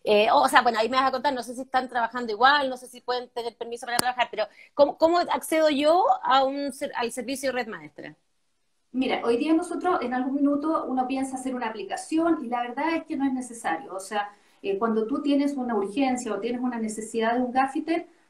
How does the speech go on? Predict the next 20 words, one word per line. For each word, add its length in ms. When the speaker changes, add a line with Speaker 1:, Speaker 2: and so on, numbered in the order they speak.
Speaker 2:
lo 140
importante 400
es 20
que 60
tengas 240
un 120
teléfono 460
a 40
mano. 440
Nosotros 400
tenemos 300
una 180
página 320
web, 340
vamos 300
a 60
habilitar 400
un 100
teléfono 400
específico 800